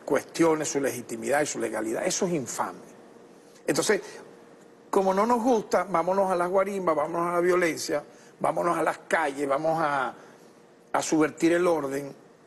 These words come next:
y ocasionar muertos y heridos, como ocurrió en el dos mil catorce, con la fatídica salida, que fue un acto criminal, porque había ocurrido el dos mil trece unas elecciones municipales,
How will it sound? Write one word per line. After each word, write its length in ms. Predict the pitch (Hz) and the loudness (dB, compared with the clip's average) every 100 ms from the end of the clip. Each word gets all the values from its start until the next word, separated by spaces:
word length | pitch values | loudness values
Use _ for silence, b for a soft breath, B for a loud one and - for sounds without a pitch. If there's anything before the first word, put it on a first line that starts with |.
| - - _ _ - | -20 -20 _ _ 0
y 100 | 196 | 2
ocasionar 580 | 170 160 - 151 160 165 | 4 2 0 2 2 2
muertos 460 | 170 160 156 160 | 2 2 0 0
y 120 | 160 156 | 2 4
heridos, 380 | 151 139 143 | 2 0 -2
como 240 | - 143 139 | -4 -4 -4
ocurrió 440 | 127 147 143 139 | -2 0 2 2
en 80 | 143 | 0
el 100 | 135 | -2
dos 120 | 123 | -4
mil 140 | 139 151 | -4 -2
catorce, 600 | 156 - 127 123 147 - B B B B - | -2 0 -2 -2 -8 -10 B B B B 0
con 160 | 156 | 2
la 80 | 151 | 2
fatídica 720 | - 127 - 202 202 180 151 | 0 -4 0 0 0 -2 -2
salida, 440 | - 139 160 156 | -2 0 2 0
que 100 | 131 | -2
fue 140 | 120 147 | -6 -4
un 80 | 160 | -4
acto 260 | 139 156 | -2 -6
criminal, 720 | 131 185 170 147 135 123 120 - - - - - - - _ _ _ _ _ _ - | -2 0 0 -2 -4 -4 -6 -12 -20 -20 -20 -20 -20 -20 _ _ _ _ _ _ -2
porque 240 | 165 165 | 0 2
había 200 | 147 165 | 2 2
ocurrido 420 | 180 180 170 175 | 0 0 2 2
el 80 | 175 | 2
dos 120 | 160 | 0
mil 180 | 160 156 | -2 -2
trece 240 | 180 165 165 | -2 -2 0
unas 160 | 165 | 0
elecciones 380 | 156 147 170 175 | 0 0 0 0
municipales, 720 | 170 156 302 - 214 156 - | -2 -2 -4 0 0 0 -6